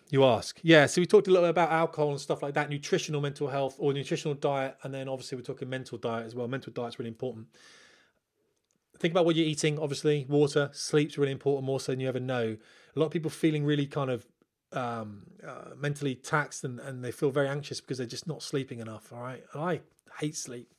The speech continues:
Hate going to sleep. Uh, I really do. I'm not, I'm not good at it, but I know I need it, so I, I do. I just crash out, get it done.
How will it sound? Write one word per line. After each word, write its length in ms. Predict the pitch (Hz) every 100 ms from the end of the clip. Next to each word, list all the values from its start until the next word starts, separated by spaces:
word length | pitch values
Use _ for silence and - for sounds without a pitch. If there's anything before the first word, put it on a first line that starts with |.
| _ _ _ _
Hate 220 | 170 185
going 140 | 175 147
to 60 |
sleep. 360 | 143 151 143 143 _ _ _ _ _ _ _ -
Uh, 120 | 120
I 40 | 120
really 240 | 143 165
do. 340 | 139 131 131 131
I'm 240 | 143 127
not, 160 | 156 135 -
I'm 80 |
not 200 | 147 127
good 120 | 147 131
at 120 | 127
it, 240 | 123 -
but 140 | 131 123
I 80 |
know 140 | 131 123
I 40 |
need 180 | 117 117
it, 160 | 110 -
so 140 | 123
I, 80 | 113 -
I 40 |
do. 200 | 107 110
I 40 | 104
just 140 | 104 _ _ _ _
crash 320 | - 123 -
out, 240 | 117 113 - _
get 120 | 120
it 80 | 117
done. 260 | 120 107